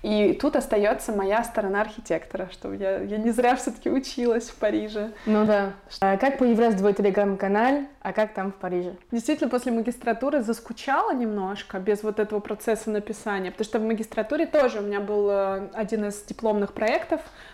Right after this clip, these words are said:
Speaker 1: был про Корбюзье, писала большой такой на сто пятьдесят страниц на французском, э, recherche. А, и думаю: «Блин, куда мне эне-, энергию девать?» И просто завела канал. Это какой-то был, да,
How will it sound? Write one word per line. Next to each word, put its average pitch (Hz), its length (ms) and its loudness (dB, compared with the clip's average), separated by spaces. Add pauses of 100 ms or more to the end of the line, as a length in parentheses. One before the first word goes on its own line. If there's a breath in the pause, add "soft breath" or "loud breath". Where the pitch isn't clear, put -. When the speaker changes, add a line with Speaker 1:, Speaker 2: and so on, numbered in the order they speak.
(120)
Speaker 1:
был 247 320 2 (160)
про 233 140 -2
Корбюзье, 208 480 2
писала 208 340 -2
большой 202 460 0
такой 202 340 -4
на 196 100 -4
сто - 160 -4
пятьдесят 208 280 -4
страниц 214 480 -2
на 208 80 -4
французском, 202 640 -2 (100)
э, 180 460 -8
recherche. - 540 -2 (580 loud breath)
А, 208 440 0 (120)
и 214 400 2 (460)
думаю: 202 320 2
«Блин, 196 380 0 (140)
куда 208 240 0
мне 214 240 -2
эне-, 226 260 0
энергию 254 500 4
девать?» 247 480 2
И 302 200 4
просто 262 260 4
завела 240 280 4
канал. 240 440 0
Это 233 220 0
какой-то 226 300 -4
был, 214 180 2
да, 190 260 0